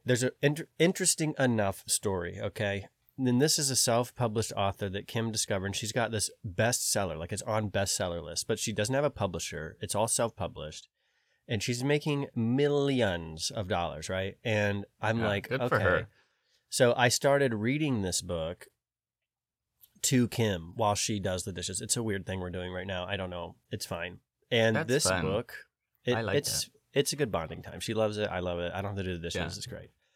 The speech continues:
Speaker 1: And
Speaker 2: <laughs>
Speaker 1: the book is so, so bad.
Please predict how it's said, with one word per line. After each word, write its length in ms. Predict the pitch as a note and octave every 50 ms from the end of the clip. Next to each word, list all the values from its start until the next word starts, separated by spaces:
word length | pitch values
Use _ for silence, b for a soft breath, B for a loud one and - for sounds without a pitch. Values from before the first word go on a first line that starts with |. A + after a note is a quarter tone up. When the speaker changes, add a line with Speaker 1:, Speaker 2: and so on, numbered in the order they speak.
| _ _ _ _ _ _ _ _ _ _ -
Speaker 1:
And 360 | - A#2 A2+ A2+ A2+ A2 G#2+
Speaker 2:
<laughs> 920 | G#2+ G2+ - - D3+ - - - C3+ - _ _ - - _ _ _ _ -
Speaker 1:
the 200 | C#3 A#2 A2 A2
book 560 | G2 - C3 C#3 D#3 C3+ G2+ E2+ E2+ - - - - _ _ _ _ _ _ _ _ _ -
is 680 | - A2 G#2 G2+ G2 G2 F#2+ F#2 F2+ F2+ - - - - _ _ _ _ _
so, 1000 | - - - - - - - - A2 G2+ G#2 G#2 A2 A2+ A#2 A#2+ B2+ B2+ C3 C3+ - _ _ _ _ _ _ _ _ _ _ _ _ _ _ _ _ _ _ _ _ _ _ _ _ _ _ _
so 960 | - - - - - - - - A2 F#2+ F2 E2 D2 C2 B1 - - - - _ _ _ _ _ _
bad. 320 | - D#2+ D#2 C2 - D#2+